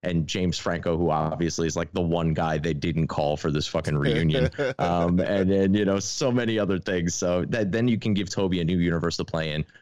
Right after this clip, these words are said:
Speaker 1: You give him Tom Hardy to work with. I would like to see it. I would like to see a situation where Venom comes into the M C U, m-, not just for Tom Hardy, but I wanna see, like,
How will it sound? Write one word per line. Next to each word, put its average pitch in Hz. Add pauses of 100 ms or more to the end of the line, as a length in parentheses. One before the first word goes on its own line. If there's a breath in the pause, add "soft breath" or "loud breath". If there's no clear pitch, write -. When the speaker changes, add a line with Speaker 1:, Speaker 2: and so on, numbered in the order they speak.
(120 soft breath)
Speaker 1:
You 95
give 92
him 90
Tom 87
Hardy 82
to 80
work 78
with. 76 (260)
I 415
would 339
like 127
to 120
see 117
it. 104 (120)
I 120
would 196
like 165
to 131
see 135
a 117
situation 127
where 110
Venom 113
comes 117
into 104
the 104
M 104
C 104
U, 127
m-, 107
not 135
just 139
for 113
Tom 95
Hardy, 123
but 98
I 104
wanna 139
see, 131
like, 120